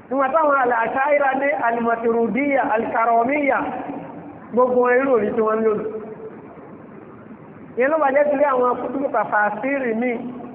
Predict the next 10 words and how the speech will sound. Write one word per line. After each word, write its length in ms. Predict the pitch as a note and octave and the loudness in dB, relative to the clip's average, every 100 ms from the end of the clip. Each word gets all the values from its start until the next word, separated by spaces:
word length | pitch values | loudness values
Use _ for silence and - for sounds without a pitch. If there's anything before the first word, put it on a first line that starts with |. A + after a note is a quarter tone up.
| - - - - - - | -18 -18 -18 -20 -20 -12
Ẹ̀rí, 300 | - G3+ G3 G3+ G3+ | 0 0 0 -4 -4
tó 140 | B3 | -2
bá 140 | C4 C4+ | 2 4
débi 200 | C4 B3+ | 4 2
pé 120 | C4 | 2
Ọlọ́run 280 | C4+ B3+ B3+ | 2 4 4
wà 100 | A#3+ A#3 A#3+ | 2 0 -4
ní 140 | A#3+ A#3+ | -2 0
orí 200 | B3+ B3+ | 2 2
àláràṣì 580 | A3 A3+ A#3 A3 A#3+ | 4 4 2 0 -2